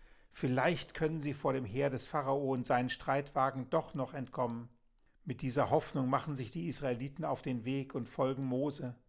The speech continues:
Sie wagen es, durch das trügerische Meer zu ziehen, wie ein Weg durch ein finsteres Tal. Dann kommt es, wie es kommen muss. Die Streitwagen folgen ihnen.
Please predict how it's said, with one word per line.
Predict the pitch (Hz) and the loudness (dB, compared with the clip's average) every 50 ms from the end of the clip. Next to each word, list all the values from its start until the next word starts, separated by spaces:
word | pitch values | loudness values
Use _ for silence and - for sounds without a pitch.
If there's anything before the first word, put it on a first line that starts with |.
| _ _ _ _ _ _ | _ _ _ _ _ _
Sie | - - 151 127 143 | -6 -4 -2 2 4
wagen | 139 143 175 180 - 156 160 | 4 6 6 4 4 2 0
es, | - 165 135 120 - - - - | 2 2 2 2 0 -4 -4 -2
durch | - 151 139 147 | 0 0 0 2
das | - 143 120 - - | 0 0 0 -2 -4
trügerische | - - 165 180 185 170 170 151 135 127 - 156 | -2 2 2 2 4 4 2 2 2 0 -2 -2
Meer | 135 127 143 156 160 151 | -2 0 0 0 0 0
zu | - - 139 | -2 -6 -8
ziehen, | - - - - 127 120 120 113 113 113 101 - - _ _ _ _ _ | -6 -6 -4 -4 -2 -2 -2 -2 -4 -6 -8 -12 -16 _ _ _ _ _
wie | - 139 135 170 - | -4 0 2 2 2
ein | - 139 131 131 127 120 110 | 4 4 4 4 4 2 2
Weg | 127 127 131 135 135 - - | 2 2 0 0 -4 -8 -8
durch | - 147 139 139 - | -4 -4 -4 -2 -2
ein | 139 120 110 | -2 -4 -2
finsteres | - - 139 139 139 - - - 127 120 120 110 - | -2 -2 -2 -2 -2 -4 -4 -4 -2 -2 -2 -4 -6
Tal. | - - 139 131 123 120 113 104 107 - - _ _ _ _ _ _ _ _ _ - | -8 -6 -4 -2 -2 -2 -2 -4 -8 -12 -18 _ _ _ _ _ _ _ _ _ 0
Dann | 135 135 160 151 | 2 2 2 0
kommt | - - 156 151 151 165 - 147 | -2 0 2 2 2 0 0 -2
es, | 151 - - 156 | -2 0 0 0
wie | 151 | 0
es | 151 - - | 0 0 -2
kommen | - - 156 147 147 147 | -2 -2 -2 -2 -2 -2
muss. | 151 160 139 - - - - _ _ _ _ _ _ _ _ _ - - - - - | -4 -4 -6 -6 -10 -12 -16 _ _ _ _ _ _ _ _ _ -20 -20 -20 -12 -6
Die | - 127 | -4 -4
Streitwagen | - - - - 143 151 160 - - 156 135 139 135 143 143 | -4 -2 2 4 4 4 4 4 4 4 4 4 2 0 -4
folgen | - - 151 156 151 127 127 127 | -2 2 2 2 4 2 0 -2
ihnen. | 156 156 113 110 113 113 110 107 104 | -4 -4 -4 -4 -4 -4 -4 -6 -8